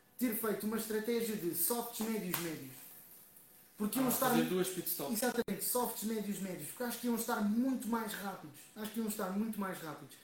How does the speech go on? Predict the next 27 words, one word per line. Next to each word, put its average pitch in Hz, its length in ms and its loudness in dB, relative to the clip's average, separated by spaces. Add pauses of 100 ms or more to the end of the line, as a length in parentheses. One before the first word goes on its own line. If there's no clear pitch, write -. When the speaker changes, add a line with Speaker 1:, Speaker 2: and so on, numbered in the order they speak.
(420)
Speaker 1:
Não 202 200 0
sei 240 200 4
até 240 120 4
que - 100 -4
ponto 226 240 2
é 214 40 2
que, 196 460 -2 (280)
mesmo 240 400 4
até 247 200 2
para 226 180 2
Hamilton, 226 640 4
apesar 226 300 -2
de - 100 -8
que, 170 80 -12 (120)
pronto, 160 300 -8
o 180 60 -4
Hamilton 196 400 0
garantiu 185 560 -2 (460)
o 175 120 -8
melhor 180 280 2
lugar 185 300 0
também 185 200 -2
que - 100 -10
poderia 160 300 -6
ter 160 140 -2
garantido, 208 520 -2 (460)
ehm, 151 840 -8